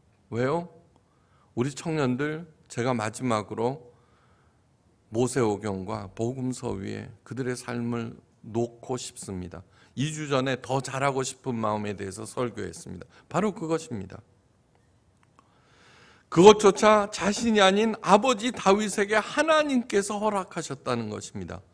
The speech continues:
또한 하나님 성전 건축을 마친 것도 하나님께서 그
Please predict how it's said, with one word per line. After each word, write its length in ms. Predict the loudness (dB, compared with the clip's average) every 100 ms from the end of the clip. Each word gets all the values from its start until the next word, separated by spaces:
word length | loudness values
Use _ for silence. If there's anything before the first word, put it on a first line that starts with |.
| _ -20 _ _
또한 280 | 8 8 8
하나님 420 | 4 4 4 2
성전 480 | 0 0 2 2 2
건축을 560 | 0 0 -4 -2 -2 -2
마친 380 | -2 -2 -2 0
것도 460 | 0 0 -2 -2 -6 -20 -20 -18
하나님께서 1160 | -2 2 4 2 -2 -2 -4 -2 -2 -2 -4 -10
그 320 | -10 -4 -2